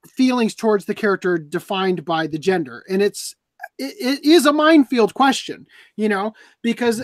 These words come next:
it's one of those things where obviously this is a fictional character and it's just,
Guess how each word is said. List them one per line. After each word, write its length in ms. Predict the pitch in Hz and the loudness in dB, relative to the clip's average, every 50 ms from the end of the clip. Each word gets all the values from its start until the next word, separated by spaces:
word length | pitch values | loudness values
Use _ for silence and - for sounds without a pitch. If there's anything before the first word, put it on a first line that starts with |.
| - - | -4 0
it's 220 | 226 226 226 - | 2 2 2 2
one 180 | 208 233 269 277 | -2 -2 -2 0
of 60 | 277 | 0
those 160 | 277 269 220 | 0 -2 -4
things 320 | - - 247 240 233 190 190 | -2 -2 -2 0 -2 -2 0
where 380 | 190 202 202 196 196 202 - _ | 0 2 2 2 2 0 -4 _
obviously 420 | - 185 220 233 214 226 - 240 220 | -2 -2 0 0 0 -2 -2 0 -2
this 80 | 202 | -2
is 60 | 170 190 | -2 -4
a 60 | 185 | -6
fictional 440 | - _ 240 233 - - 226 214 185 | -4 _ -4 -4 -2 -2 -2 -2 -2
character 480 | - - 208 196 185 - - 175 175 175 | -2 0 0 0 0 -2 -2 -2 -2 -2
and 160 | 180 185 190 | -2 -2 -2
it's 200 | 190 180 - - | -2 -4 -6 -8
just, 220 | 196 196 - - | -8 -8 -8 -8